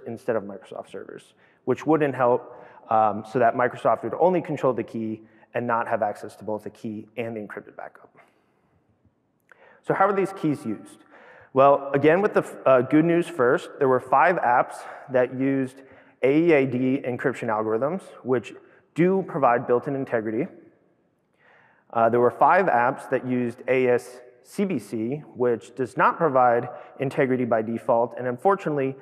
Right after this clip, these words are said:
most apps did not use a mac, so there was no inc-, integrity of any kind. Uh, most concerningly, there were three apps that used A S E C B, which is deterministic and shouldn't be used in production projects.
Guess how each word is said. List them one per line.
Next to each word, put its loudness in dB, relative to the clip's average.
most 2
apps -2
did 2
not 0
use -4
a -4
mac, -4
so -8
there -2
was -4
no 0
inc-, -12
integrity -4
of -8
any -8
kind. -18
Uh, 4
most 2
concerningly, 0
there 2
were 2
three 0
apps 0
that -6
used -6
A 0
S -2
E -4
C -6
B, -4
which -4
is -8
deterministic -2
and -4
shouldn't -2
be 0
used -2
in -8
production -10
projects. -18